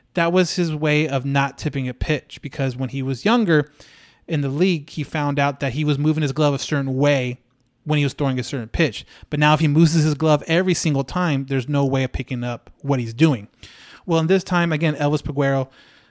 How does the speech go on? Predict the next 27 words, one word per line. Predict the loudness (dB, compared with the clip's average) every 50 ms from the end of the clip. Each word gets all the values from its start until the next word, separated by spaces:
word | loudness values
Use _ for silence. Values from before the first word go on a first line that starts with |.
| _ _ _ _ _
tipping | 0 0 2 2 2 2 2
pitches | 4 2 2 2 4 4 4 4 2 -2 -8 -12 _ _ _ _ _ _ _ _ _ _ _ -6
leads | 0 0 2 2 0 -2
to | -4 -2 0 0
a | 0
very | 0 0 0 0 2 2 2
bad | 2 2 0 0 0 -2 -4
outing, | -6 -6 -6 -6 -10 -16 -12
which | 0 2 2 2 2 0 -4 -8 -8 -10 _ _ _ _ _ _ _ _ -6
at | -4 -4 -4
a-, | -4 -4 -4 -4 -4 -2 2
any | 2 4 6 4 4
pitcher | 4 2 0 2 4 4 4 4
and | 4 2 -2 -6 -6
at | -4 -4 -4 -4 -8 -10 _
any | 0 2 4 4 4
level, | 4 2 2 2 2 0 2
you | 2 2 0
tip | 0 0 -2 -4 0 0
pitches, | 0 0 0 2 4 4 4 2 0 -6 -6
you're | -2 -2 0
not | 2 2 0 0 0
gonna | -2 -4 -2
<laughs> |
do | 2 4 6 6 6 6 6
very | 2 0 0 2 0 0
well. | -2 -2 0 2 2 2 0 -2